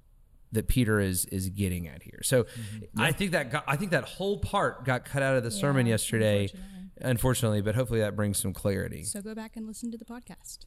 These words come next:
Speaker 1: Listen
Speaker 3: Get
Speaker 1: to the
Speaker 3: the whole thing.
Speaker 1: podcast. Listen to the podcast. Or ju-, you know what? I pretty much went over it here. So
Speaker 3: <laughs>
Speaker 1: now you're done.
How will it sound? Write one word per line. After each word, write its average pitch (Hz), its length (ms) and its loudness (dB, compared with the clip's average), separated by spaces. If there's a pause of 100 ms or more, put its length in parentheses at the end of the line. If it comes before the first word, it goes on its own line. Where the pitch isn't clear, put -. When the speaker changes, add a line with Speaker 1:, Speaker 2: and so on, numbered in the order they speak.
Speaker 1:
Listen 226 240 2
Speaker 3:
Get 330 60 -2
Speaker 1:
to 320 60 0
the 311 60 2
Speaker 3:
the - 0 -
whole 330 100 6
thing. 214 100 -2
Speaker 1:
podcast. - 340 -2
Listen 196 180 2
to 202 60 0
the - 200 -6
podcast. - 60 -8
Or 294 40 -8
ju-, 285 180 -4
you 214 120 2
know 220 100 2
what? 226 180 -4
I 175 60 2
pretty 214 200 0
much 196 180 0
went 175 120 2
over 170 220 0
it 165 60 2
here. 208 360 0
So 190 300 2 (360)
Speaker 3:
<laughs> - 340 -12
Speaker 1:
now 151 120 2
you're 147 160 2
done. 104 300 0